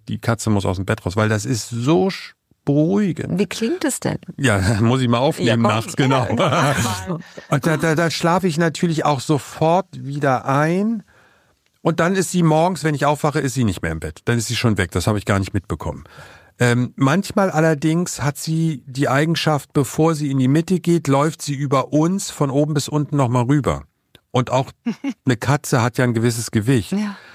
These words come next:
Speaker 1: So, davon wachst du natürlich
Speaker 2: Eures
Speaker 1: auch auf und denkst,
Speaker 2: Wesentlichen.
Speaker 1: oh, muss das jetzt sein? Komm doch, leg dich doch gleich hin. Aber du kannst nicht eine Katze dazu bringen, sich schneller hinzulegen. Das macht sie nicht.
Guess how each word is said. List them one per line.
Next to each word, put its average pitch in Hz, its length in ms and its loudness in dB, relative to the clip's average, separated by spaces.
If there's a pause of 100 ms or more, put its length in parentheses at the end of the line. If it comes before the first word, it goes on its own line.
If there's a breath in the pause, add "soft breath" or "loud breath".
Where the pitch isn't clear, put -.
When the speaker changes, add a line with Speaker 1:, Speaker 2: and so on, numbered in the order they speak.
(120)
Speaker 1:
So, - 160 0
davon 139 320 0
wachst 135 220 -2
du 139 60 2
natürlich 147 300 2
Speaker 2:
Eures 151 100 4
Speaker 1:
auch - 60 0
auf 139 100 2
und 127 160 0
denkst, 131 180 0
Speaker 2:
Wesentlichen. 143 60 0
Speaker 1:
oh, 139 100 2
muss 147 300 0
das 123 200 0
jetzt 110 200 0
sein? 127 180 2
Komm 131 160 -2
doch, 123 160 0
leg 135 160 -4
dich 135 140 -2
doch 127 160 0
gleich 143 240 0
hin. 117 100 -4
Aber 123 220 0 (240 loud breath)
du 135 80 0
kannst 165 500 0
nicht 165 200 0
eine 175 120 2
Katze 143 320 0
dazu 143 320 0
bringen, 147 300 0
sich 123 260 -4
schneller 196 400 2
hinzulegen. 165 460 -4 (240 soft breath)
Das 120 240 0
macht 202 240 -2
sie 104 140 -2
nicht. 80 220 -10